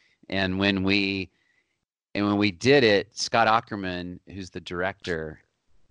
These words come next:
and a friend of mine, and, uh, he produces the network that my Improv Hum-, Improv for Humans podcast is on, so that's the connection. But he just let me improvise for thirty minutes straight to the camera.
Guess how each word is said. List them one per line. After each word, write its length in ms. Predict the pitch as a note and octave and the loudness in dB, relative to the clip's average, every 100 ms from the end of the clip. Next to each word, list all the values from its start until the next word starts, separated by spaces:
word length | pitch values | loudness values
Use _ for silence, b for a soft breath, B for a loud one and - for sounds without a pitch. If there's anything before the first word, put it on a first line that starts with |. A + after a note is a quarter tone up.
| - | -14
and 160 | F#2 F2 | -10 -10
a 20 | |
friend 280 | - G2+ G2 | -2 0 0
of 60 | |
mine, 400 | F#2 E2+ D#2+ D#2+ D#2 | 0 0 -2 -4 -6
and, 280 | D#2 D#2 - - | -8 -12 -14 -14
uh, 300 | C#2 C2+ A1+ - - | -10 -10 -10 -14 -20
he 240 | - - F#2+ | -18 -12 -10
produces 800 | - F#2 F2 F2 D#2+ E2+ E2 - | -6 -6 -2 -2 -2 -2 -4 -8
the 100 | - | -6
network 520 | E2 E2+ E2 E2+ E2+ - | -4 -2 -2 0 -2 -2
that 140 | - | -6
my 360 | D#2+ D#2 D#2 D2+ | -6 -6 -6 -6
Improv 460 | E2+ E2 F#2 E2 - | -8 -4 0 0 0
Hum-, 180 | F2 D#2+ - _ - | -6 -6 -10 _ -4
Improv 360 | A2+ - A#2 | -2 2 2
for 80 | A#2 | 2
Humans 300 | G2 G2+ F2+ | -2 -2 -4
podcast 640 | - A2 G#2 - E2 D2 D2 | -4 -2 -2 -4 -6 -6 -10
is 120 | D2+ | -12
on, 180 | D2+ C#2+ | -12 -10
so 120 | D#2+ | -10
that's 120 | D#2 | -12
the 80 | - | -16
connection. 580 | - D#2+ E2 - D2+ D2 _ _ _ _ | -14 -10 -10 -12 -14 -16 _ _ _ _
But 120 | G2 | -4
he 100 | F#2+ A#2+ | -2 -2
just 200 | B2 - | -2 0
let 120 | G#2 | 0
me 100 | G2+ | 0
improvise 540 | A#2 A2+ F2 D#2+ E2 | -2 -2 -2 -2 -4
for 180 | - - | -8 -12
thirty 360 | F2 G2+ G2 F#2 | -4 -2 -2 -2
minutes 320 | F#2+ F#2 - | -4 -4 -6
straight 240 | - F2 - | -6 -6 -8
to 80 | |
the 80 | D#2 | -12
camera. 540 | C2 F2 E2+ D#2+ B1+ | -12 -6 -6 -6 -8